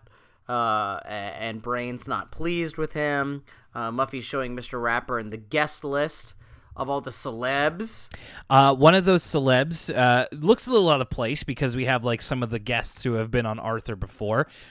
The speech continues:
Speaker 2: One
Speaker 1: Yeah,
Speaker 2: of them
Speaker 1: I thought this was, before you get to the one that looks out of place, I
Speaker 2: Yeah.
Speaker 1: thought this was so cool that, you know, this episode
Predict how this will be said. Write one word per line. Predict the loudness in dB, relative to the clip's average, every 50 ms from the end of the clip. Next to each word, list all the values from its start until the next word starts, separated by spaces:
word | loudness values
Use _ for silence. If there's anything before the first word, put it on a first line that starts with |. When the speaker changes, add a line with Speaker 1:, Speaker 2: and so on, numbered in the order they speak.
| _ 6
Speaker 2:
One | 10
Speaker 1:
Yeah, | 10 12
Speaker 2:
of | 12
them | 12
Speaker 1:
I | 12 12
thought | 10 6 4 4
this | 2 -2 -2 -2
was, | -4 -6
before | -6 -8 -6 -6 -6
you | -4 -4
get | -6 -6 -6
to | -6
the | -6
one | -6 -6 -6
that | -8 -8 -8
looks | -10 -8 -6 -6
out | -6
of | -8 -6
place, | -4 -4 -4 -4 -4
I | -4 -4
Speaker 2:
Yeah. | -4 -4
Speaker 1:
thought | -4 -6 -8
this | -10 -12 -10 -12
was | -10 -10 -8
so | -8 -8 -6 -2 0 0 0 0 -2
cool | -4 -8 -8 -6 -2 0 0 0 0 -2 -6 -8 -12 _ _ _ _ _ _ _
that, | -2 -2 -2 -2 -2
you | -2 -2
know, | 0 0
this | -2 -2 -2
episode | -2 -4 -4 -6 -4 -4 -2 -2 -4 -6 -8